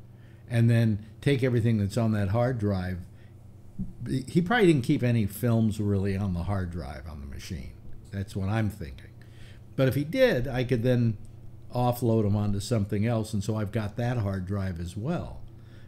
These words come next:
Um, but if anybody, and, and write me if you have it, my ad-, address is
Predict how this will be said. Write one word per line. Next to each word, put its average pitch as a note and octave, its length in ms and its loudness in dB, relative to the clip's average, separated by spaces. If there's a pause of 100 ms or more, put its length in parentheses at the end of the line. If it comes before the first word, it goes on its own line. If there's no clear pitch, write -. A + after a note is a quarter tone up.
(160)
Um, G#2+ 380 0 (1120)
but B2+ 300 0
if C3 160 0
anybody, F3+ 640 0 (380)
and, A#2+ 240 0 (100)
and A#2+ 260 2
write F3 300 -2
me A2+ 200 2
if G2+ 140 -4
you G#2 120 0
have A#2+ 200 0
it, A2+ 140 -4
my G#2+ 260 0
ad-, G#2 280 -4
address G#2+ 440 -2
is F#2+ 140 -4